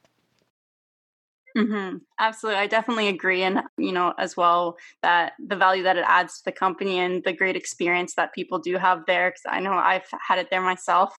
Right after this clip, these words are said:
And then you'd also mentioned too there that, you know, that's what's led to the success of the business. Is there sort of one big success moment that stands out to you looking back,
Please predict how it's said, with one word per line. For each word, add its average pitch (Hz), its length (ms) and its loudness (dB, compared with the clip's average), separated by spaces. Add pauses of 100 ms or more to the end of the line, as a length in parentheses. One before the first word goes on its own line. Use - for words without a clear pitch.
(160)
And 220 120 2
then 220 140 2
you'd 220 160 2
also 233 300 4
mentioned 214 520 -2
too 185 160 -2
there 185 220 2
that, 175 380 2 (100)
you 208 100 -4
know, 185 120 2
that's 185 280 2
what's - 280 -4
led 175 320 0
to - 100 -16
the 175 140 -4
success - 680 -4
of 175 240 -2
the 185 60 -6
business. 220 760 0
Is 220 200 -2
there 233 340 2
sort 285 200 0
of 247 120 0
one 185 500 0
big 175 220 -4
success - 500 -6
moment 175 360 -2
that - 180 -2
stands 175 400 -4
out - 220 -4
to - 160 -8
you 175 180 0
looking 175 380 -2
back, 165 260 -2